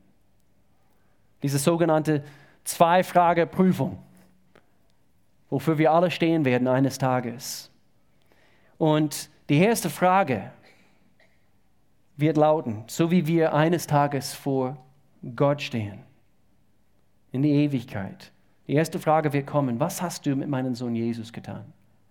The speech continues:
Es wird kommen, ohne Zweifel. Und hier, wir möchten lernen, was die falsche Antwort ist. Die falsche Antwort wäre: „Ja,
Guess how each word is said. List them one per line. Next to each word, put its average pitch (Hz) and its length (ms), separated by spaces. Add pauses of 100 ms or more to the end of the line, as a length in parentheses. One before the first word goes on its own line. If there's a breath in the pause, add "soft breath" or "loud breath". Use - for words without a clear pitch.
(1040)
Es - 100
wird 156 140
kommen, 156 300 (920)
ohne 139 220
Zweifel. 120 460 (1080 loud breath)
Und 143 420
hier, 190 420 (760 loud breath)
wir 143 100
möchten 151 460 (240)
lernen, 165 640
was 156 220
die 185 80
falsche 196 400
Antwort 131 400
ist. - 480 (480 soft breath)
Die - 60
falsche 202 360
Antwort 160 400
wäre: 147 300 (200 loud breath)
„Ja, 208 380